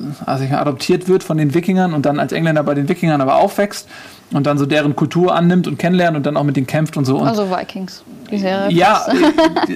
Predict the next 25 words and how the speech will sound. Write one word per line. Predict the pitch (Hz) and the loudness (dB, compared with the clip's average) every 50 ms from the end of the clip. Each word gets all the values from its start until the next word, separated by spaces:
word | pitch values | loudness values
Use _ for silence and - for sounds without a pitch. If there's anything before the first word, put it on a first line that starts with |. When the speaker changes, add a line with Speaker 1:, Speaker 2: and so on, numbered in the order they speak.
| 156 | -2
Speaker 1:
im | 185 190 | 0 0
Prinzip | 185 202 196 170 226 233 | 2 2 2 2 2 2
so | 220 220 | 2 2
ein | 202 | 2
bisschen | 185 247 - 285 220 196 | 2 2 2 2 2 2
wie | 185 175 | 2 2
Vikings, | 156 160 175 247 - - 262 277 262 - - | 4 4 2 2 2 2 2 2 2 2 2
so, | 202 202 196 | 2 2 2
du | 170 160 160 160 165 175 165 | 2 4 4 4 4 2 2
meinst | 170 170 180 180 - | 0 0 0 0 -2
jetzt | 170 160 - | -4 -2 0
dann | 175 165 160 | 0 0 2
den, | 156 151 147 | 2 0 0
den | 139 147 139 | 0 0 0
Speaker 2:
Hm. | - 226 220 | 0 0 0
Speaker 1:
Sklaven | 233 - 151 180 196 196 | 0 2 2 2 2 2
da | 185 175 | 2 2
so, | 147 160 170 - | 0 0 0 0
aber, | 156 156 160 151 147 - - - - - - - - - - - - _ | 2 4 2 2 2 -4 -14 -14 -14 -14 -14 -16 -18 -20 -20 -20 -8 _
ähm, | - 143 147 151 151 147 147 147 147 143 143 - - - - - - _ | 2 4 4 6 4 4 2 2 0 0 -2 -4 -6 -8 -12 -16 -16 _
das | - 165 165 - | -2 -2 -2 -2
ist | 190 175 | -2 0
natürlich | 208 175 165 170 185 | 0 2 2 2 2
auch | 165 180 | 2 0
fiktiv, | - - 156 - - - 202 247 277 - - | 0 -4 -4 -2 0 2 4 4 4 2 -2